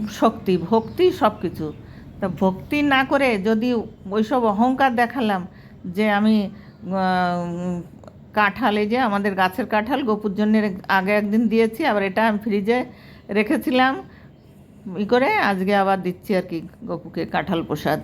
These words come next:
আর একটা পেয়ারা হয়েছে গাছে, পেয়ারা অনেক হয়েছে, কিন্তু এখনও তো, মানে, সিজন না ঠিক, মানে, পাকার, একটা একটা করে পাকছে, তাই একটা, আহ, আর ওই স্কুলের বাচ্চারা নিয়ে যায়,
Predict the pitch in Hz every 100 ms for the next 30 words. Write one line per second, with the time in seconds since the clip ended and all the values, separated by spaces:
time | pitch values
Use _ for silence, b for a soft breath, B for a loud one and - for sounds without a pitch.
0 | - B B B - - 180 175 - 190
1 | 185 185 202 214 214 233 220 208 - 330
2 | 403 - - - - B B - - -
3 | 175 196 254 240 285 - 403 - 262 262
4 | 247 247 277 415 415 B B B - 208
5 | 214 247 247 269 262 226 233 233 226 -
6 | 226 277 311 302 311 359 240 202 214 202
7 | 202 214 208 220 180 170 196 196 - 208
8 | 214 214 220 220 202 196 - 302 339 240
9 | 214 202 208 214 247 - - - - -
10 | 208 208 208 214 226 226 226 196 196 208
11 | - 247 240 220 208 214 233 247 226 226
12 | 220 247